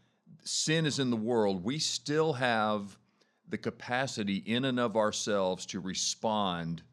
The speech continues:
to the gospel and, and, and to choose to follow. We, we have this, this autonomous freedom to choose and receive Jesus. But that's, and it's pretty much that, that, that's because we have an innate ability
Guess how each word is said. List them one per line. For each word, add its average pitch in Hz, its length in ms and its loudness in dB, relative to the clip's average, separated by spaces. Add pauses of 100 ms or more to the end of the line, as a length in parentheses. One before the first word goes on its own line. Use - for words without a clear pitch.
(120)
to 98 100 -6
the 87 80 -6
gospel 80 480 -6 (640)
and, 104 160 0
and, 107 220 -2
and 101 160 -2
to 98 80 -2
choose 120 540 0
to 101 100 -6
follow. 95 340 2
We, 104 300 0
we 113 180 0
have 110 280 4
this, 98 280 0
this 101 280 -4
autonomous 135 880 -2 (280)
freedom 135 920 0 (420)
to 104 100 -4
choose 123 720 0
and 95 220 -2
receive 98 580 0
Jesus. 80 760 -8 (120)
But 95 160 -4
that's, 117 240 2
and 117 160 0
it's 101 140 -2
pretty 156 300 -2
much 127 320 0 (360)
that, 107 160 -2
that, 123 320 2
that's - 240 2
because 117 340 -4
we 113 200 -2
have 113 260 2
an 92 180 -2
innate 117 560 -2
ability 98 800 -2